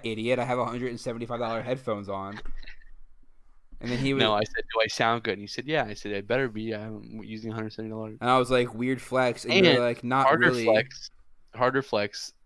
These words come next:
Speaker 2: This is one of the last big purchases I made during quarantine, and then I ran out of money.
Speaker 1: Yeah. Well, you,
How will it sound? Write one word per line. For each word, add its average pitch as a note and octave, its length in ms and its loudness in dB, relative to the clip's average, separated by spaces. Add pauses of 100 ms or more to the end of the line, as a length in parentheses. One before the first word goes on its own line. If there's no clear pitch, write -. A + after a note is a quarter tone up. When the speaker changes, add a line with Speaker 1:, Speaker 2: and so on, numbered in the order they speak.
(120)
Speaker 2:
This - 220 -8
is A2+ 100 -10
one A#2+ 180 -2
of A2 40 -4
the A2 60 -2
last G#2+ 360 0
big G#2+ 160 -4
purchases - 340 -6
I G#2 100 0
made G#2 220 -6
during G#2 220 -4
quarantine, G#2 500 -6
and G2+ 100 -10
then G#2 80 -10
I G2+ 40 -10
ran G#2 220 -8
out G2+ 100 -10
of G2+ 80 -8
money. G#2 360 -10 (300)
Speaker 1:
Yeah. F#2+ 220 -6 (260)
Well, - 240 -16
you, - 160 -8